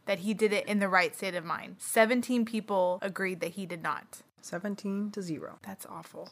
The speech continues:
Speaker 1: Makes me so mad.
Speaker 2: And then, so after this, this sparks a lot of debate within Amarillo and even outside of Texas. So there was basically a line. There's the,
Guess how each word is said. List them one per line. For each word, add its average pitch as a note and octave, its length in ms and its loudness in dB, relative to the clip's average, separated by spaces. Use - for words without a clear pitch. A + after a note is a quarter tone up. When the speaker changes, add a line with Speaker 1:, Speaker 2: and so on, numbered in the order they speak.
Speaker 1:
Makes - 240 -14
me F#3 80 -8
so F3 220 -10
mad. E3+ 240 -8
Speaker 2:
And G3+ 120 8
then, F#3+ 500 8
so F#3+ 340 6
after G3+ 340 10
this, E3+ 260 6
this G3 280 0
sparks - 580 4
a F#3+ 60 2
lot F3 240 8
of F3 100 6
debate E3 480 4
within F3 380 2
Amarillo E3+ 560 6
and F#3 160 2
even F3+ 360 4
outside E3 520 6
of D#3+ 360 2
Texas. E3 680 4
So G3+ 160 2
there F#3+ 120 4
was F#3+ 140 4
basically F#3+ 420 4
a F3 80 6
line. D#3+ 400 4
There's D#3 260 0
the, D#3+ 220 0